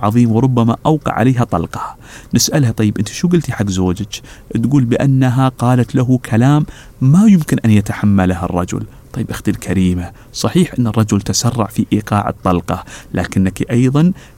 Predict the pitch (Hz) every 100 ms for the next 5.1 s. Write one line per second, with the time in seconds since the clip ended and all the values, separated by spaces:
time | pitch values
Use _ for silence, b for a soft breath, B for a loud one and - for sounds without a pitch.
0 | - 147 127 123 110 - - 98 107 123
1 | 160 175 160 131 139 131 113 120 120 117
2 | - 95 117 123 - - - 151 151 98
3 | 113 139 151 - - 165 156 147 156 139
4 | 135 123 110 131 151 190 127 - 85 82